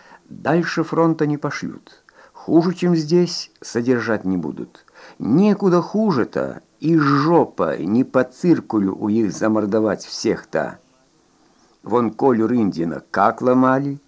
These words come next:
всей политической и сексотной кодлой, мракобесием его веру называли. Сулились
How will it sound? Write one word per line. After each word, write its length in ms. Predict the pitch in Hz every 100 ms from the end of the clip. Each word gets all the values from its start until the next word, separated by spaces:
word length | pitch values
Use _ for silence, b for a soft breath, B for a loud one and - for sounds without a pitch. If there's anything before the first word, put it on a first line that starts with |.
| _ _ _ -
всей 440 | - - 110 160
политической 1000 | 170 - 170 170 156 165 175 175 - 165
и 240 | 170 - 156
сексотной 760 | - 147 - - 151 151 143
кодлой, 720 | 139 - 120 76 73 62 58 - B B B
мракобесием 1080 | - 73 - 107 147 135 156 180 - 180 175
его 340 | 170 165 147 147
веру 320 | 139 139 123
называли. 720 | 113 98 104 92 71 50 - _ b b b b b -
Сулились 880 | - 135 113 185 185 107 - -